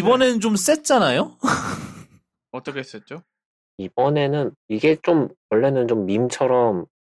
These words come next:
Speaker 3: 주기적으로 돌았었는데, 이번에 조금
Speaker 1: 일이 좀
Speaker 3: 갑자기,
Speaker 1: 심각해졌죠. 예.
Speaker 3: 예, 좀 다들 반응을 과하게 하더라고요.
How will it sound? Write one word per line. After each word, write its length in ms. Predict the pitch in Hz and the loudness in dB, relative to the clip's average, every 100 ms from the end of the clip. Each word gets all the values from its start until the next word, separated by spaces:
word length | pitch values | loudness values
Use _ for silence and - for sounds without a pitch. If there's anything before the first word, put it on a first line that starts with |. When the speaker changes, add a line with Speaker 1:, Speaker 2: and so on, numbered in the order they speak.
| - | -14
Speaker 3:
주기적으로 720 | 104 117 123 113 110 98 90 - | -8 0 2 4 2 2 -2 -2
돌았었는데, 720 | 95 98 92 95 90 104 92 | 0 0 -4 -8 -4 -2 -2
이번에 760 | 85 87 131 139 135 127 123 117 _ | -4 -4 -4 -2 -4 -4 -4 -6 _
조금 840 | - 139 139 135 _ 135 127 120 120 _ _ - - _ - | -2 0 2 -2 _ -10 -8 -12 -16 _ _ -20 -20 _ -6
Speaker 1:
일이 120 | 143 | -2
좀 80 | 160 | 2
Speaker 3:
갑자기, 180 | 123 107 | 2 2
Speaker 1:
심각해졌죠. 720 | 185 185 175 - - 92 92 | 0 -2 -4 -10 -12 -16 -14
예. 240 | 107 87 87 | -14 -12 -2
Speaker 3:
예, 360 | 104 92 85 82 _ _ _ _ | 0 2 -2 -8 _ _ _ _
좀 200 | 104 98 | -6 -6
다들 420 | - 90 98 92 - | -4 -2 2 0 0
반응을 580 | 90 95 98 95 87 80 _ _ _ | -2 0 -2 -2 -2 -6 _ _ _
과하게 480 | 92 95 110 101 90 | 0 0 0 0 0
하더라고요. 680 | 95 87 78 - 98 92 | -2 -4 -6 -2 -2 -2